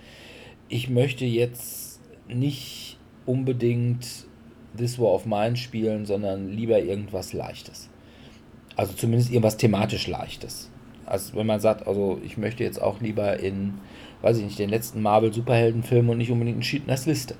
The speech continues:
Kann ich auch durchaus <laughs> verstehen. Ja. Von daher, aber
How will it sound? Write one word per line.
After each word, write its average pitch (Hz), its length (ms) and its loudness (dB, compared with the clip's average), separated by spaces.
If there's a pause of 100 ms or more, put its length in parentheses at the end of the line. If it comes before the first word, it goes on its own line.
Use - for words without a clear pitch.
(460)
Kann 107 140 0
ich 127 100 10
auch 139 120 8
durchaus 85 280 -4
<laughs> 117 40 -12
verstehen. - 420 -12 (260)
Ja. 127 200 -4 (760)
Von 87 200 -4
daher, 95 460 0 (240)
aber 135 400 10